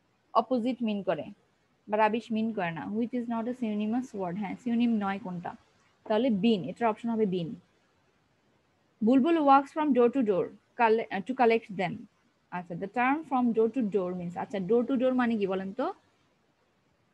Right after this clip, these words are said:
Door to door মানে হচ্ছে এক জায়গা থেকে অন্য জায়গায়, এক place থেকে আরেকটা প্লেসে। তাহলে এখানে কি কি আছে? All the places মানে সব জায়গায়, এটা হবে না। Door steps হচ্ছে দরজায়,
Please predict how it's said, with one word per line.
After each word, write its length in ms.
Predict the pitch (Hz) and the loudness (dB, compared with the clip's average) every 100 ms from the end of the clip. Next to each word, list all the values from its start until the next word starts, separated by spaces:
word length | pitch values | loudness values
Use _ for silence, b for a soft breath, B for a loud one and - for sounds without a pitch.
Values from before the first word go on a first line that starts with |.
| _ | _
Door 120 | 220 233 | 2 2
to 60 | |
door 180 | 262 277 | 2 0
মানে 200 | 262 262 | 0 0
হচ্ছে 200 | 262 262 | -2 -4
এক 300 | 285 226 226 | -4 0 0
জায়গা 240 | 208 196 202 | -2 -4 -4
থেকে 300 | 233 294 339 | -6 -8 -6
অন্য 260 | 247 254 226 | -2 0 0
জায়গায়, 380 | 185 165 - 170 - _ | 0 -4 -6 -10 -18 _
এক 160 | - 208 - | -6 -4 -4
place 180 | 233 - | -6 -4
থেকে 260 | 247 240 403 - - | -10 -8 -12 -10 -6
আরেকটা 320 | 208 190 208 | -4 -4 -10
প্লেসে। 380 | 180 156 - - _ _ _ _ _ _ | -6 -8 -8 -16 _ _ _ _ _ _
তাহলে 180 | 226 233 | 0 2
এখানে 200 | 247 269 | 4 2
কি 140 | 269 240 | 2 0
কি 140 | 247 | 0
আছে? 200 | 254 - | 0 0
All 180 | 202 226 | 2 2
the 80 | 247 240 | 0 0
places 240 | 233 240 240 | 0 0 -4
মানে 180 | 240 | -4
সব 220 | 240 208 190 | -4 -4 -2
জায়গায়, 260 | 190 185 | -4 -4
এটা 120 | 202 | -4
হবে 200 | 208 185 | -6 -4
না। 160 | 190 190 | -6 -8
Door 200 | 190 208 | 0 2
steps 420 | 220 220 226 220 | 2 0 -6 -4
হচ্ছে 240 | 226 - 262 | -6 -4 -4
দরজায়, 560 | 220 214 190 196 208 | 0 -2 -2 -4 -6